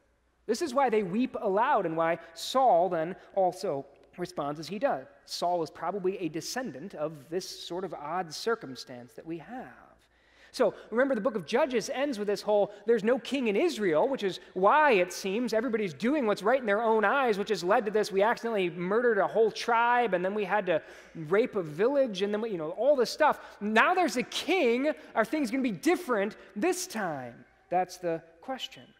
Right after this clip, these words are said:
It seems to be exactly the point Saul was making. So he sends these messengers back through all Israel again, but with a very different message this time. Jabesh Gilead was looking for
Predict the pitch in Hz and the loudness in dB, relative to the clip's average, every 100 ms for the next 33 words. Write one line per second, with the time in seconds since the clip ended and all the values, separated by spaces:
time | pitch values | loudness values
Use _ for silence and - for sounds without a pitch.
0 | _ _ - - 349 381 277 269 202 196 | _ _ -20 -6 -4 -2 -2 -2 0 0
1 | 185 240 - 190 214 - 175 180 202 226 | -2 -8 -6 -6 -6 -4 0 2 2 2
2 | 320 - 151 - _ _ _ _ _ _ | 2 0 -8 -10 _ _ _ _ _ _
3 | _ _ _ _ _ - 254 - 277 330 | _ _ _ _ _ -4 -2 0 -2 -2
4 | 208 233 196 277 - 214 220 156 226 269 | -2 -4 0 0 0 -2 -2 -2 0 2
5 | 262 240 - - - 208 302 247 226 233 | 2 0 -8 -20 -12 -2 0 2 2 4
6 | 240 233 262 202 226 196 180 262 254 208 | 4 2 -2 -2 2 2 2 2 2 -2
7 | 160 139 202 220 196 - 156 190 190 175 | -4 -2 0 2 0 -6 -2 -2 0 -8
8 | - 156 185 - 156 127 143 - - 131 | -6 -4 -4 -4 -8 -8 -10 -10 -14 -16
9 | 123 127 127 _ _ _ _ _ _ _ | -18 -20 -20 _ _ _ _ _ _ _
10 | - 226 220 196 233 233 180 175 208 190 | -4 -2 -2 -2 0 0 0 -4 -6 -6
11 | 190 190 | -6 -8